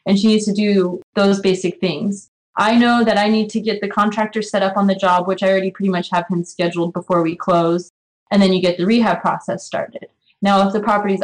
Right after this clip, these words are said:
occupied, then you kinda need to come up with your game plan, whether you're working with an agent or we're doing it on our own.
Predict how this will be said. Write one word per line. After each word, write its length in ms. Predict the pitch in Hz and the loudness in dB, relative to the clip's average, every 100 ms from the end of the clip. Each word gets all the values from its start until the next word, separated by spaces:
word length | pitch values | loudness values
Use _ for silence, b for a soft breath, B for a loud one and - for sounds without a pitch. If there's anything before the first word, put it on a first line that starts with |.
| - | 0
occupied, 800 | 277 302 285 233 202 190 196 - | 0 0 -6 -4 -2 -2 -4 -8
then 460 | 196 196 190 190 185 | -4 -2 -2 -2 -4
you 120 | 202 | -4
kinda 220 | 214 208 | -2 0
need 160 | 202 190 | 0 -2
to 60 | |
come 160 | 196 214 | -2 0
up 100 | 196 | 0
with 140 | 190 185 | -2 -4
your 120 | 180 | -4
game 260 | 220 226 | 2 2
plan, 240 | 226 196 196 | 2 0 2
whether 180 | 190 190 | 2 2
you're 140 | 190 | 0
working 240 | 196 208 220 | 0 0 0
with 140 | 214 | 0
an 80 | 196 | 0
agent 320 | 196 202 214 | 0 2 0
or 100 | 185 | 0
we're 140 | 180 | -2
doing 240 | 185 190 190 | -2 0 0
it 100 | 190 | 0
on 60 | |
our 120 | 220 220 | 0 0
own. 340 | 180 175 226 | 0 2 0